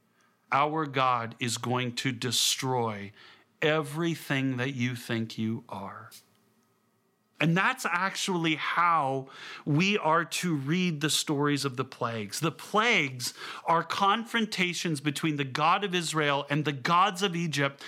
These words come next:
to demonstrate over and over again that Israel's God is greater. Take the first plague, the plague of the Nile. In Exodus seven twenty-two, it says this, "Moses and Aaron did just as Yahweh commanded.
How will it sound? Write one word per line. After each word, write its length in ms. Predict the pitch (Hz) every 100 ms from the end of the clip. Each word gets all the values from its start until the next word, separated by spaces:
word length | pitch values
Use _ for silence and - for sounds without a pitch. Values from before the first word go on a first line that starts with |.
| - -
to 100 | 196
demonstrate 800 | 139 190 208 233 220 - 180 170
over 320 | 190 226 214 226
and 80 |
over 240 | 202 233 214
again 360 | 170 160 156
that 160 | 156 165
Israel's 680 | - 220 202 185 226 214 165
God 640 | 151 170 170 160 151 139 -
is 220 | 147 131
greater. 840 | 123 127 127 131 131 131 - 135 139 _ _ _ _ _ _ _ _ _ - - -
Take 200 | 202 202
the 80 | 175
first 320 | 175 151 -
plague, 380 | 147 123 113 - - - -
the 100 | 151
plague 340 | - - 160 151
of 140 | 139
the 100 | 139
Nile. 480 | 131 131 131 131 113 - -
In 140 | 165 175
Exodus 360 | 185 - 175
seven 400 | - - 175 175
twenty-two, 560 | 156 180 160 147 - 165
it 120 | 143
says 220 | - 135
this, 200 | 143 139 - - -
"Moses 520 | 170 208 233 214 -
and 120 | 190 151
Aaron 320 | 175 180 165
did 240 | 170 160
just 340 | 127 196 208 -
as 180 | 185 160
Yahweh 500 | 156 165 160 156 147
commanded. 720 | - 135 127 123 117 104